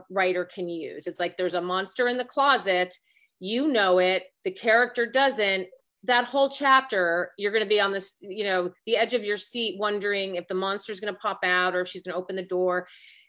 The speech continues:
So that mechanism already ramps up the, the energy in the book. So you ha-, so there was that. Then I took these characters and I wanted them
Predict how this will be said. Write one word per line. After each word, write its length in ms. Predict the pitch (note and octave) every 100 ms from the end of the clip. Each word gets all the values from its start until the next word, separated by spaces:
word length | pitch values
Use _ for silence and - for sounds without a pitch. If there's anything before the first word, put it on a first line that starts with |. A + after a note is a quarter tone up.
| -
So 440 | - C4 B3+ F#3+ F3
that 380 | A3+ A3+ C4+ -
mechanism 960 | G#3 G#3+ A3 A#3 C4 A#3 A3 A3 G#3 G3+ -
already 640 | G3 G3 F#3+ G3 F#3+ G3+
ramps 320 | F#3+ F3 F#3 F#3+
up 120 | E3+ - _
the, 180 | F3 E3+ F3
the 120 | F3 -
energy 560 | F#3+ G3 F#3 E3 B2+ C#3 _
in 120 | F3
the 80 | F3
book. 260 | - - - _ _ _
So 140 | - A#3+
you 100 | A#3
ha-, 220 | B3 A#3+
so 220 | - C4
there 120 | A#3
was 160 | B3 A#3+
that. 280 | G3+ F#3+ - - _ _ _ _ F3+
Then 440 | F#3+ C4 D4 D#4+
I 180 | C4 B3
took 380 | B3 C4 B3 -
these 220 | A3 -
characters 720 | - A#3+ A3+ A3 G3+ E3 E3
and 80 | F#3
I 120 | F#3
wanted 380 | E3+ F#3+ G3+ G3
them 440 | G3 F#3 F3+ F3+